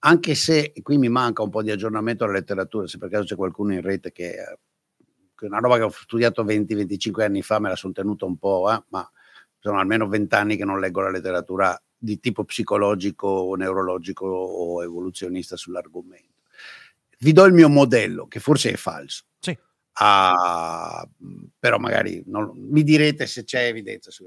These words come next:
Speaker 1: a mio avviso è in analogia alla, è una specie di generalizzazione a certi ambiti delle, delle teorie chomskiane sul linguaggio, no?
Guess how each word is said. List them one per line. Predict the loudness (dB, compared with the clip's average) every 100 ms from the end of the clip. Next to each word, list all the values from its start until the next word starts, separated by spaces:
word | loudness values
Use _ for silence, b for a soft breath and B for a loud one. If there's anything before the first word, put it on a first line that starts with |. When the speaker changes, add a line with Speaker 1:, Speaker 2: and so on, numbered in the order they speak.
| -4
Speaker 1:
a | 0 2
mio | 2
avviso | 0 -2 -8 -10 -14 -16 -12
è | -4
in | 0
analogia | 0 0 0 -2 -4 -2 0 0
alla, | -4 -8 -8 -10
è | -10
una | -8 -8
specie | -8 -8 -8
di | -8 -12 -12
generalizzazione | -10 -2 0 2 2 -2 -4 -6 -8 -6 -4 -4 -4 -8
a |
certi | -10 -12 -8 -6
ambiti | -6 -6 -10 -10 -14 -16 _ _ _ _
delle, | _ -6 -4 -2 -2 -2 -2 -4
delle | -8 -6
teorie | -6 -4 -4
chomskiane | -6 -8 -6 -4 -4 -6
sul | -10 -14 -14
linguaggio, | -12 -12 -14 -18 _ _
no? | -20